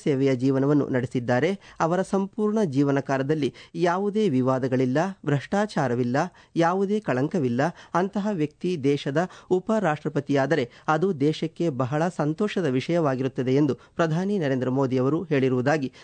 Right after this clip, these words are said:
ಸಚಿವರು ಮಾಹಿತಿ ನೀಡಿದರು. ಕೇಂದ್ರ ಸರ್ಕಾರ ಜಾರಿಗೊಳಿಸಿರುವ ಹಲವಾರು ಯೋಜನೆಗಳಿಂದ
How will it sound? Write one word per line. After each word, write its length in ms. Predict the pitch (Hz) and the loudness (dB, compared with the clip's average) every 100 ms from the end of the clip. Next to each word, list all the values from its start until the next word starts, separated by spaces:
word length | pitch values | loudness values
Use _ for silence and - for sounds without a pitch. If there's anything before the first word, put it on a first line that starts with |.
| - - | -8 -4
ಸಚಿವರು 420 | 208 - 139 131 | -2 -2 0 2
ಮಾಹಿತಿ 400 | 139 131 127 135 | 2 2 0 0
ನೀಡಿದರು. 480 | 131 127 135 143 - _ _ _ _ _ _ _ _ _ | 0 2 0 0 -4 _ _ _ _ _ _ _ _ _
ಕೇಂದ್ರ 300 | - 233 240 | -2 0 0
ಸರ್ಕಾರ 500 | 247 247 240 240 233 240 233 | -2 -2 -2 0 0 2 0
ಜಾರಿಗೊಳಿಸಿರುವ 800 | 175 160 180 170 180 - 165 | 0 2 2 2 0 2 2
ಹಲವಾರು 600 | 190 170 147 160 170 175 | 2 0 0 2 2 2
ಯೋಜನೆಗಳಿಂದ 640 | 196 147 147 151 139 151 | 2 2 2 2 2 2